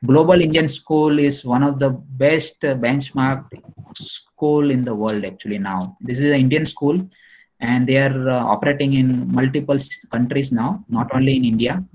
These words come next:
Global Indian School is in India also, and also it is there in Singapore, Japan, and other places also. And the kind of practices they have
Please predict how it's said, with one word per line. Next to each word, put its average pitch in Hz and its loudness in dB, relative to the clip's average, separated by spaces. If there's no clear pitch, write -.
Global 120 -2
Indian 123 2
School 120 -4
is 120 -2
in 117 2
India 113 0
also, 110 -6
and 113 2
also 123 2
it 139 2
is 127 0
there 123 2
in 123 2
Singapore, 117 -4
Japan, 113 -4
and 110 -2
other 110 -4
places 101 -8
also. - -12
And 113 0
the 127 2
kind 170 2
of 170 0
practices 139 -2
they 120 0
have 110 -2